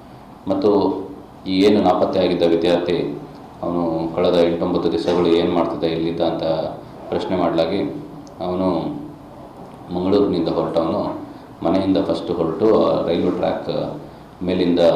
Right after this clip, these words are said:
ಸ್ವಲ್ಪ ಮುಂದೆ ಅರ್ಕುಳ ಹತ್ರ ಬಂದು, ಅಲ್ಲಿ ಮೇನ್ ರೋಡ್ಗೆ ಬಂದು, ಮೇನ್ ರೋಡಿಂದ ಒಂದು ಬೈಕನ್ನು ಹಿಡಿದು, ಬೈಕಿನ ಲಿಫ್ಟ್ ತೊಗೊಂಡು ಮಂಗಳೂರು ಸಿಟಿಗೆ ಬಂದು, ಸಿಟಿಯಿಂದ ಅವನು ಪ್ರೈವೇಟ್ ಬಸ್ ಸ್ಟ್ಯಾಂಡ್ ಹೊರಗಡೆಯಿಂದ ಆತ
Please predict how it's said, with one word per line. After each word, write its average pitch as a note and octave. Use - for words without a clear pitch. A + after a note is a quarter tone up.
ಸ್ವಲ್ಪ F#2
ಮುಂದೆ E2+
ಅರ್ಕುಳ E2
ಹತ್ರ E2+
ಬಂದು, D#2+
ಅಲ್ಲಿ E2
ಮೇನ್ F#2+
ರೋಡ್ಗೆ D2+
ಬಂದು, D#2
ಮೇನ್ F2+
ರೋಡಿಂದ E2+
ಒಂದು E2
ಬೈಕನ್ನು -
ಹಿಡಿದು, E2
ಬೈಕಿನ E2
ಲಿಫ್ಟ್ F#2+
ತೊಗೊಂಡು E2+
ಮಂಗಳೂರು E2+
ಸಿಟಿಗೆ E2
ಬಂದು, E2
ಸಿಟಿಯಿಂದ F2
ಅವನು E2+
ಪ್ರೈವೇಟ್ G#2+
ಬಸ್ -
ಸ್ಟ್ಯಾಂಡ್ E2+
ಹೊರಗಡೆಯಿಂದ E2
ಆತ -